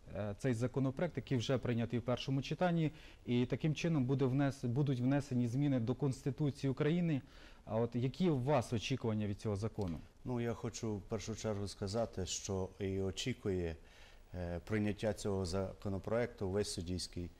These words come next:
Speaker 2: корпус. Е, цей проект, е, який внесений президентом чотирте липня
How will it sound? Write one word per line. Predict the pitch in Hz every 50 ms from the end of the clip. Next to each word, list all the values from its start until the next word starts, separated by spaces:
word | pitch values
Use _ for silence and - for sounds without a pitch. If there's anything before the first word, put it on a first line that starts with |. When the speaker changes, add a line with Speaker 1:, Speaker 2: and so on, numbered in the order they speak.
| - - -
Speaker 2:
корпус. | - - 87 78 - - - - - - - - - - - - - - - - - - - - - -
Е, | - 92 92 92 90 90 90 90 92 90 87 92 92 92 90 90 90 90 - - -
цей | - - 131 135 127
проект, | - - 123 123 123 131 143 135 - - - - - -
е, | 117 110 104 101 98 95 92 87 85 80 80 - - - - - - - - - -
який | 104 101 98 - 117
внесений | 107 107 110 110 107 104 - 104 101 101 95
президентом | - - 95 98 87 98 95 90 104 98 92 85 - 90 90 85
чотирте | - - - 107 104 98 98 - 104
липня | 95 98 98 92 - 92 92 92 87 82